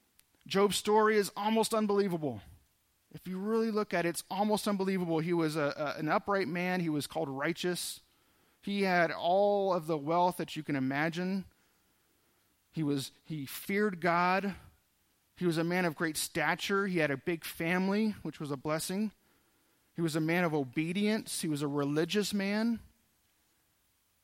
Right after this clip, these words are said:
Job was, Job was a great dude. He, but here comes Satan, and he says, "Job is only committed to you, God, because he's got it all.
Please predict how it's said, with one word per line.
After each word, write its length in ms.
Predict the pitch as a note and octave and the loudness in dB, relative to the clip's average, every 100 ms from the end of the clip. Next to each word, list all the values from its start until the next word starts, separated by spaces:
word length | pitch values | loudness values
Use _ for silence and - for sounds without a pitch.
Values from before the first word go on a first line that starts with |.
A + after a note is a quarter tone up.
| _ _ _ _ _ | _ _ _ _ _
Job 420 | - F3+ G#3+ G#3 | -12 -4 -2 -2
was, 380 | E3 F#3 E3 D3 - _ _ _ _ | -2 0 0 -4 -16 _ _ _ _
Job 240 | - F3+ F#3+ | -8 -6 -4
was 160 | F#3+ | -4
a 60 | D#3+ | -4
great 280 | D#3 F#3+ E3 | -4 -6 -4
dude. 380 | A3 C4+ C3+ G2 - _ _ _ _ _ _ | -4 -4 -4 -8 -14 _ _ _ _ _ _
He, 280 | - F3+ G3 | -4 -2 0
but 180 | F#3+ F#3 | 0 2
here 120 | G3+ | 2
comes 260 | G#3+ B3 A3+ | 4 2 2
Satan, 540 | - C#4 G3+ G3 A3 - _ | 0 0 0 0 -2 -6 _
and 100 | F#3 | -2
he 80 | F#3 | 0
says, 380 | - G#3 F#3+ D#3 | 0 2 2 0
"Job 340 | - A3+ C4+ | 0 0 2
is 160 | A#3+ F#3 F3+ | 0 0 -2
only 640 | G#3+ B3 B3+ C4 C4 A#3+ - _ _ _ _ _ _ | 0 2 4 4 4 2 -4 _ _ _ _ _ _
committed 480 | - F3+ F#3 G#3+ G#3+ | -2 0 2 0 -2
to 120 | - | -4
you, 220 | G3 F#3+ | -2 -2
God, 520 | D#3 C#3+ B2+ B2 D3+ C#3+ - _ _ _ _ _ _ _ _ _ | -2 0 0 0 -4 -8 -18 _ _ _ _ _ _ _ _ _
because 300 | D#3+ F3 D3+ | -4 -2 -2
he's 180 | E3 D3+ | -4 -2
got 260 | D3+ C3+ | 0 0
it 100 | B2+ | 0
all. 560 | B2+ D3+ D#3 D3 B2 | 0 2 4 2 0